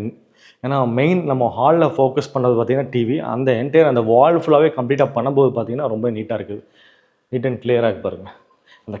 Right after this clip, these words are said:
கலர்ஸ் கரெக்டா மேட்ச் பண்ணி ப-, பண்ணும்போது ரொம்பவே பெர்ஃபெக்ட்டா இருக்கும். அந்த மாதிரி தான், ஆ, ஒரு white with golden ash கலர்லயும், ஒரு white with ஒரு ஆஷ் கலர்லயும்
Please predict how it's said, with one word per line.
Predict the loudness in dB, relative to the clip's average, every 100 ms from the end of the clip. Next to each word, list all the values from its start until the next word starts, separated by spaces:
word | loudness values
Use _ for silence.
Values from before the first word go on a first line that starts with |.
| 0
கலர்ஸ் | 4 4 2
கரெக்டா | 0 2 0
மேட்ச் | -2 -2
பண்ணி | -4 -4
ப-, | -4 0 0 0
பண்ணும்போது | -2 2 4 4 2 0 -8 -20 -8
ரொம்பவே | 2 4 4
பெர்ஃபெக்ட்டா | 0 -2 0 0
இருக்கும். | 0 -4 -4
அந்த | -2 0
மாதிரி | 2 0
தான், | -2 -6 _ _ -14
ஆ, | -8 -6 -6 -8 _ _ _ _ _
ஒரு | -4 0 2
white | 4 2 2
with | -2 0
golden | 2 2 0 -4 -4
ash | -2 -2 0
கலர்லயும், | 0 0 -2 -4 -6 -12 -10
ஒரு | -2 2
white | 2 2
with | 0 0
ஒரு | -2 -2 -4 -8 -18 _ _ _
ஆஷ் | -4 -4 -2
கலர்லயும் | 0 0 2 0 -2